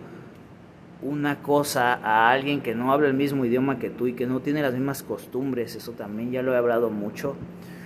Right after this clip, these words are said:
No es lo mismo pedirle a un arcángel que ni te entiende, y no estoy diciendo que no sirva, ¿eh? Los arcángeles están aquí para algo en específico, no para pedirle que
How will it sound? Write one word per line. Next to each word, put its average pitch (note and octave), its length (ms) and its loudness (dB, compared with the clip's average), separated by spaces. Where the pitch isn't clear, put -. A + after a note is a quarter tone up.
No B2 80 -6
es D3+ 60 4
lo D#3+ 100 8
mismo E3 300 2
pedirle D3+ 480 4
a D3+ 60 8
un D3+ 140 2
arcángel D3 760 4
que A#2 360 0
ni C3 280 -2
te A#2+ 160 -2
entiende, C#3+ 720 0
y A#2+ 80 -8
no C3 80 -6
estoy D#3+ 180 0
diciendo D3+ 300 2
que A#2 100 -2
no B2 160 -2
sirva, B2 480 2
¿eh? A#2 220 0
Los - 120 -14
arcángeles C3 540 0
están B2 260 -4
aquí C3 200 -4
para A#2+ 360 2
algo C#3+ 440 4
en A#2+ 80 -6
específico, G#2 800 -6
no B2+ 140 -6
para D3+ 260 2
pedirle C3+ 760 4
que A2+ 260 -2